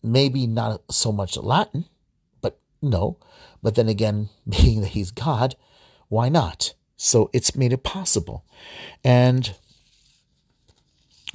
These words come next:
Jesus began to preach in Capernaum, and Capernaum was a big, major port. It had a, also a very big synagogue,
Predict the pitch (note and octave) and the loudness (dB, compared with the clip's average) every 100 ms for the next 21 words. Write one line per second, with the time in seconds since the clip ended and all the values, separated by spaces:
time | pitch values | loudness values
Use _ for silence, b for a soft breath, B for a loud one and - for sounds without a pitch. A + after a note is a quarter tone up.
0 | - - B2 C#3 C#3+ A#2+ A#2 A#2+ A#2 - | -4 2 4 4 2 0 2 2 0 -4
1 | - C#3 - A2+ G#2 G2+ - F3 A2 F#2 | 0 0 0 -2 -4 -4 -4 -4 -4 -6
2 | F#2 G2+ - C3 C3 B2 A2+ A#2 G2+ G#2+ | -8 -8 -8 -4 -2 -2 0 -2 0 0
3 | G#2+ - - G2 G2 F#2+ - F2 - - | 0 -2 -8 -4 -2 -2 -6 -10 -10 -8
4 | D2 F#2 G#2 F#2+ F2+ - B2 D3 - A2+ | -6 -2 -2 -2 -4 -2 0 0 0 0
5 | G2+ G2 B B B B B B B - | 0 -2 B B B B B B B -4
6 | A2 F#2 A#2 D3+ C3 A2 G#2+ - - E2+ | -2 0 2 4 2 0 -2 0 -2 -2
7 | D#2 D#2 D#2+ - | -6 -10 -14 -20